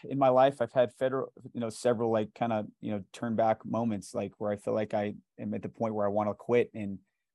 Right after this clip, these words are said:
you know, it's, you know, happened to me ma-, many times. But, uh, I think the more that I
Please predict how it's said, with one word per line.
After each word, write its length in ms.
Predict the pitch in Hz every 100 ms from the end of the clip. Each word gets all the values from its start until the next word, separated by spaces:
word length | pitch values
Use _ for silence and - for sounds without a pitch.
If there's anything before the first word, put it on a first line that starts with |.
| _ _
you 60 | 101
know, 240 | 98 - - -
it's, 380 | 107 - - - _ _ _ _ _ _
you 80 | 104
know, 100 | 101
happened 320 | 104 113 110
to 0 |
me 80 | 107
ma-, 140 | 104 107
many 200 | 113 110
times. 400 | 104 113 107 98 -
But, 280 | 104 95 -
uh, 240 | 101 95 -
I 80 |
think 240 | 107 120 113
the 60 |
more 540 | 107 107 123 120 123 120
that 160 | 117
I 180 | 107 107